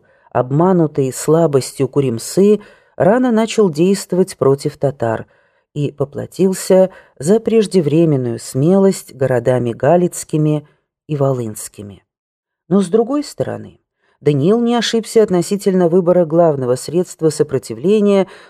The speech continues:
против степных полчищ, именно укрепления городов. Наиболее укрепленный холм остался цел.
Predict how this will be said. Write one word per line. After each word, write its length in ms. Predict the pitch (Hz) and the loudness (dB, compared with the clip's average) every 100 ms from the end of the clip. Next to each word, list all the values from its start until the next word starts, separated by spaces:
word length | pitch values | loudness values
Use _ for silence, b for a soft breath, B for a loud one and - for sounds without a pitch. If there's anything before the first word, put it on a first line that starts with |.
| B | B
против 360 | 170 180 180 | 0 0 -4
степных 520 | - - 143 170 170 - | -4 -6 -2 -2 -2 -2
полчищ, 720 | 190 156 139 120 - - - _ _ _ - | 0 0 -2 -8 -6 -10 -12 _ _ _ 0
именно 640 | 202 233 233 226 233 226 B B | 2 4 2 2 0 -2 B B
укрепления 800 | 196 190 170 165 143 143 143 143 | -2 0 -2 -2 -4 -4 -2 -2
городов. 600 | 131 135 120 101 - _ _ _ _ _ _ _ _ _ 170 | 0 -2 -2 -4 -8 _ _ _ _ _ _ _ _ _ 2
Наиболее 640 | 214 233 214 311 294 277 | 2 4 2 2 0 0
укрепленный 680 | 214 202 196 185 214 185 143 | -2 -2 -2 2 2 2 -2
холм 420 | - 175 233 226 | 0 0 0 -2
остался 680 | 131 - - 139 160 - 151 | -10 -12 -2 0 0 -2 -6
цел. 480 | - 127 117 98 | -6 -2 0 -2